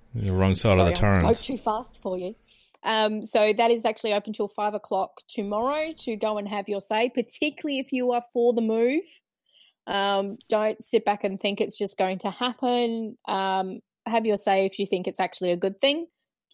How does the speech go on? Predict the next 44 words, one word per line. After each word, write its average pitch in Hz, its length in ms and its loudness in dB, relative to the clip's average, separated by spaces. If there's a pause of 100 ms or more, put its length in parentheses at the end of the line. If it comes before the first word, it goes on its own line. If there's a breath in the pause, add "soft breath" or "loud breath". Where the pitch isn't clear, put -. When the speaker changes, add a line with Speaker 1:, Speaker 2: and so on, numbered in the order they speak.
Speaker 2:
for 240 100 2
the 247 80 4
club 254 180 0
to - 60 -14
go 277 100 4
in 277 60 2
there, 311 140 2
or 311 220 4
if 339 120 -2
you 349 120 6
think 370 180 0
it's 403 160 0
a 427 60 -2
bad 480 240 4
thing 185 340 -2
for 208 180 0
the 196 80 -4
club 190 240 0
to 202 80 -6
move 180 260 -2 (160)
to 180 280 2
North 185 240 -2
Adelaide. 175 340 -2
It's - 380 -2 (480 soft breath)
open. 247 580 2
Um, 180 400 -2 (480)
go 208 180 4
and 190 240 0 (260)
have, 196 180 0 (180)
have 196 200 0
your 196 80 -4
say 185 160 0
on 180 100 -2
that 233 120 0
one. 330 180 2 (340 loud breath)
We 240 240 0 (160)
did 311 320 2
have 247 520 0 (400)
some 233 200 -2
news 196 320 -2
from 202 160 -4
last 196 320 -2
week 320 280 0
because 277 280 -4